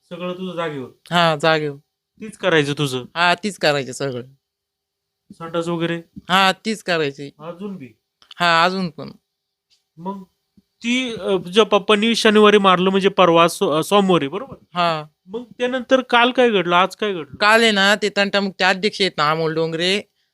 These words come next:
Speaker 2: त्यांनी तिला आणून घातलं. यांना समजून सांगितलं का, "तू तिला मारहाण करू नको." मग ती शांत झाली, इथं आली,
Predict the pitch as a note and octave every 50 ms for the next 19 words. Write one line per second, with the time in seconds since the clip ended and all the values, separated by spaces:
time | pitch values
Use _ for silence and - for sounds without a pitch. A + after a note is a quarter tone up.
0 | _ _ F#3 G3+ G#3+ G#3+ G3 G3 F#3+ F#3+ F3+ F#3 G#3+ A3 A3+ A3 G3+ F#3+ F#3 -
1 | - D#3 D#3 E3 F#3 G3 F#3+ F3 - G3 G3 G3+ G#3 G#3 - G3 G3 F#3+ F#3 -
2 | - D#3+ D3 D3+ D3 D3 D#3 D3+ E3 D#3+ D#3 D#3+ E3 E3 E3 F3 F3 E3+ D#3 C#3+
3 | D#3 D3 D3 D3 D3 - E3+ F3+ F3+ - _ _ _ _ _ _ _ _ _ _
4 | _ F3 F3+ F3 - _ G#3 G#3+ G#3+ G#3+ G#3 - - G#3+ G#3+ A3 G#3 F#3+ G#3+ G3
5 | G3+ F3+ E3 E3+ E3 F3+ E3+ - F3+ E3 D#3 D3 C#3+ D3 E3 F3+ F3 G3 G3+